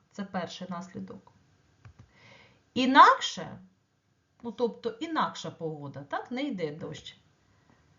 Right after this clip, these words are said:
Якщо, наприклад, інша умова,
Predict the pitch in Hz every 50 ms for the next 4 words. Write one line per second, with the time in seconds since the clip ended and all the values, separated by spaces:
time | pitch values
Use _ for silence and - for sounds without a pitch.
0 | _ _ - - - - - - - 190 226 226 220 - - - - - - 240
1 | 214 196 180 170 180 180 - - 190 175 160 - 175 170 165 160 160 - - -
2 | _ _ _ _ _ _ _ _ _ _ _ _ _ _ _ _ _ _ _ _
3 | _ _ _ _ _ _ _ _ _ _ - - - - - - _ _ _ _
4 | _ _ _ _ _ _ _ _ _ _ _ - 233 220 196 - - - 165 156
5 | 151 147 147 147 143 139 139 - 120 120